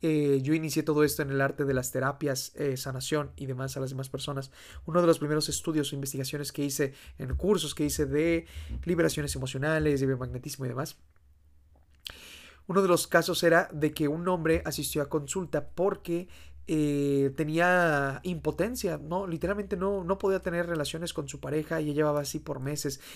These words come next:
Y él decía, "Pero es que se me hace muy extraño porque cuando veo otras mujeres, claro que hay potencia, claro que,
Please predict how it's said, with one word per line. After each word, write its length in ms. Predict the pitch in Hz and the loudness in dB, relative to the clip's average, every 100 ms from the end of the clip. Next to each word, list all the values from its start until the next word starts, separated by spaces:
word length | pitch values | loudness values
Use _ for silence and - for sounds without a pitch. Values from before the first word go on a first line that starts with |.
| - | -8
Y 80 | - | -2
él 80 | 175 | 2
decía, 300 | 180 - 165 | 4 4 4
"Pero 120 | 165 | 2
es 80 | 160 | 2
que 100 | - | 0
se 100 | 160 | -2
me 80 | 165 | -4
hace 140 | 196 | -4
muy 120 | 180 | -4
extraño 460 | 175 - 160 196 214 | -4 -4 -6 -4 -4
porque 260 | - - 147 | -2 0 0
cuando 240 | 156 151 | 0 2
veo 100 | 151 | 2
otras 200 | 190 170 | 2 -2
mujeres, 460 | 165 196 180 180 - - - | -2 0 0 0 -6 -8 -2
claro 240 | 175 202 | 2 2
que 120 | 180 | 2
hay 80 | 180 | 0
potencia, 520 | 185 160 170 190 175 156 | 0 -4 -2 -4 -2 2
claro 200 | 175 180 | 2 2
que, 260 | 185 160 | 0 0